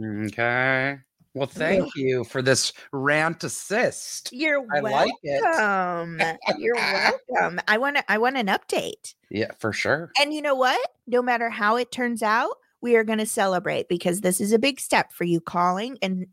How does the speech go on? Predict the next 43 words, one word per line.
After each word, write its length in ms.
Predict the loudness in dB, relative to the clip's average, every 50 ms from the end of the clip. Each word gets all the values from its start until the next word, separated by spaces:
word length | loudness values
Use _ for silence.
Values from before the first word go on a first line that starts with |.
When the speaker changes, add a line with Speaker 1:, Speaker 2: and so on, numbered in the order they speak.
| _ -10 -4
Speaker 2:
trying 340 | 2 4 4 4 4 2 0
to 160 | 0 0 0
stand 360 | 0 0 0 0 0 2 4
Speaker 1:
Yes. 80 | 4 4
Speaker 2:
up 120 | 2 2
for 100 | -2 -2
yourself, 300 | 0 0 0 -2 -2 0 2
advocating 540 | 2 2 0 -2 -2 -2 0 0 0 -2 -4
for 120 | -4 -2
yourself 540 | -2 -2 -2 0 0 0 2 0 0 -2 -8 -16 -20 -20 -20 -16 -8 -4
in 120 | -2 0
the 120 | 2 0 0
hopes 380 | 0 0 0 0 -2 -4 -6
of 100 | -8 -6
fixing 400 | 0 2 2 2 2 0 -4 -4
something 420 | -2 0 0 0 0 0 -2 0 2
that 160 | 2 2 2
was 140 | 2 -2 -4
kind 280 | -4 -2 0 2 2 2
of 300 | 2 0 -2 -6 -12 -18 _ _ _ _ -10
Speaker 1:
Mm-hmm. 400 | -8 -8 -8 -8 -8 -8 -8 -4 -2
Speaker 2:
like, 340 | 0 0 0 -2 -6 -12 -10 -4
eh, 220 | 0 2 2 2 0 -2 -4 -4
it 140 | -4 -2 -2
could 100 | 0 2
have 100 | 2 4
happened 280 | 2 0 0 -2 0
to 80 | 0 0
anybody, 600 | 0 0 -2 0 0 0 0 0 -4 -6 -10 -16 _ _ _ -4
you 80 | 0
know? 160 | 0 2 2 2
Speaker 1:
I, 140 | 0 -2 -4 -6 _ _ _ -2
I 100 | -2 0
don't 240 | 2 0 0 0
know 140 | 0 0 2
why 160 | 2 4 2
I'm 120 | 2 2 0
so 260 | -2 -2 0 0 0
afraid 360 | 0 0 0 0 2 2 2 0
to 80 | -4 -4
do 200 | -2 -2 0 2
that 320 | 2 2 2 2 0 -2
in 340 | -4 -4 -2 -2 -4 -6